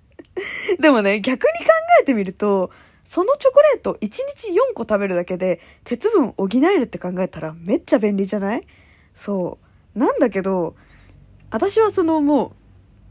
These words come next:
う、もうお腹が痛いし、もう動きたくないから、チョコレートをわーっと食べて、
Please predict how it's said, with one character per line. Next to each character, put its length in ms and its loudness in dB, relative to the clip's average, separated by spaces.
う、 40 -6
も 160 2
う 80 -6
お 80 0
腹 240 2
が 100 4
痛 180 0
い 80 0
し、 380 -8
も 240 -6
う 40 -4
動 140 4
き 80 -12
た 100 2
く 80 2
な 100 4
い 100 4
か 160 6
ら、 320 2
チ 80 -6
ョ 40 -8
コ 120 -2
レ 60 6
ー 40 -14
ト 140 0
を 340 0
わ 120 0
ー 200 0
っ 60 -20
と 80 -12
食 140 -2
べ 120 0
て、 340 -6